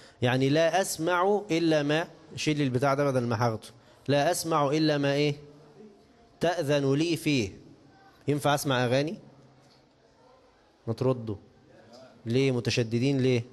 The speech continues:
ما ينفعش ولا حبة كده يعني؟ ولا حبة؟ مفيش ولا واحد يوافقني على ال-، ينفع ولا ما ينفعش؟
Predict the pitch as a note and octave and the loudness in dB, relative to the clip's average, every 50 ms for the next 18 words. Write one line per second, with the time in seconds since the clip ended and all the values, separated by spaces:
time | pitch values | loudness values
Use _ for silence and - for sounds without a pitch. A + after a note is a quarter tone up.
0 | - - A#2+ A#2+ A2+ A2+ D3 D3+ D3 - C3 B2 A#2+ - - D3+ C#3+ B2+ B2 B2 | -6 -2 -2 -2 0 0 0 -2 -2 -2 0 0 0 2 0 0 -2 0 -4 -4
1 | - - D3+ C#3 C#3 C#3+ D3 D3+ E3+ G#3 G3+ - - - - - - _ _ _ | -2 -2 -2 0 0 0 -2 -4 -6 -8 -12 -14 -20 -20 -20 -20 -20 _ _ _
2 | _ _ _ _ _ _ _ _ _ _ _ _ _ _ _ _ _ _ - A#2+ | _ _ _ _ _ _ _ _ _ _ _ _ _ _ _ _ _ _ -2 0
3 | C3+ D#3 E3+ - - F3 F3 E3+ E3 F3+ A3 - - - _ - _ _ - _ | 2 2 2 0 0 -2 -4 -2 -6 -6 -6 -6 -14 -20 _ -20 _ _ -20 _
4 | _ _ _ _ _ _ _ _ _ _ _ _ _ _ - C#3+ C3+ D3+ D3+ D3+ | _ _ _ _ _ _ _ _ _ _ _ _ _ _ -12 -4 -2 0 2 2
5 | D3+ D#3+ D#3 D#3 C#3 C3+ C3 B2 - E3 E3 E3 D#3 C#3 B2+ A#2+ A#2 A2+ A2+ A2+ | 2 2 0 0 0 0 0 0 0 -2 -2 0 0 0 2 2 2 0 0 -2
6 | - - C#3 D#3 D#3+ D#3 D#3 C3+ C3 B2+ B2 B2 A#2 C#3 D3 C#3 B2+ B2+ | -4 -2 -2 -2 0 0 2 2 2 2 0 -2 0 0 0 0 0 -2